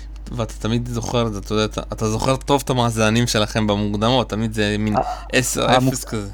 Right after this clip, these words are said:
Speaker 2: כן, אבל גם במוקדמות זה בית, היה בית קליל, והיכולת לא הייתה בשמיים. אמ,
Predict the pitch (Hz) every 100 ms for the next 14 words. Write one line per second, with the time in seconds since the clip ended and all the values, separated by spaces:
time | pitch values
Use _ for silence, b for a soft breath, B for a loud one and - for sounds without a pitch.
0 | - - 175 208 196 160 123 107 104 127
1 | 135 117 110 - 117 120 107 98 110 113
2 | 110 - 117 104 107 104 95 104 98 -
3 | 104 90 92 127 123 95 101 101 - 139
4 | 160 - 294 - 104 101 95 90 87 82
5 | 98 98 98 101 101 104 101 101 101 101